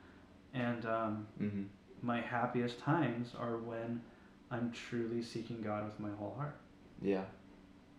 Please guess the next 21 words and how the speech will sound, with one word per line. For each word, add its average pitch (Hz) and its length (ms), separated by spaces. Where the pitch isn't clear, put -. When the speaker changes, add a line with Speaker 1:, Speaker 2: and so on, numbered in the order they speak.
Speaker 2:
Yeah. 101 160
Speaker 1:
Hmm. 127 100
Speaker 2:
Yeah, 101 160
th-, 110 160
those 120 200
are 120 60
great 113 320
observations. 98 880
Um, 98 480
yeah, 98 360
even 123 300
just, 117 260
like, 98 280
I 107 80
could 107 160
say 104 220
within 107 260
the 107 80
past 101 380
week 101 520
that, 98 480